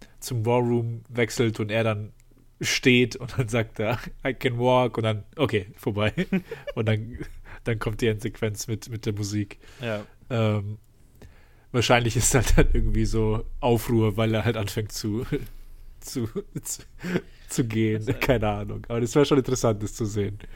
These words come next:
Speaker 2: Ich, ich frag mich auch, warum der Film Doc nach diesem einen Charakter ausgerechnet benannt ist. Aber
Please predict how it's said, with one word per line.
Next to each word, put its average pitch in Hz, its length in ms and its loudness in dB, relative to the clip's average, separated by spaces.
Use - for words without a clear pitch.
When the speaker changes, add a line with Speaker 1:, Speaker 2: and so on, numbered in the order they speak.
Speaker 2:
Ich, - 160 -18
ich - 160 -12
frag - 320 -16
mich 208 140 -6
auch, 165 100 -4
warum 147 240 -2
der 131 120 -6
Film 131 300 -8
Doc 113 160 -4
nach 120 220 -6
diesem 120 380 -10
einen 117 280 -4
Charakter - 560 -8
ausgerechnet 110 580 -10
benannt 101 320 -14
ist. - 200 -20
Aber 101 340 -12